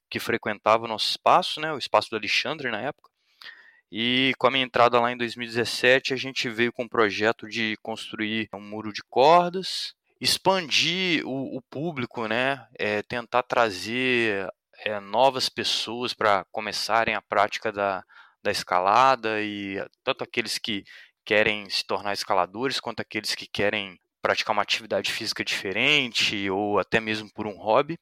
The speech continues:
E durante o ano de dois mil e dezoito, a gente construiu um muro de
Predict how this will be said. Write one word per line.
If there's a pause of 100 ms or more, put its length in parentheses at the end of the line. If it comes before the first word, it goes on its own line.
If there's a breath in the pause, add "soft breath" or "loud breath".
(140)
E
durante
o
ano
de
dois
mil
e
dezoito,
a
gente
construiu (120)
um (180)
muro
de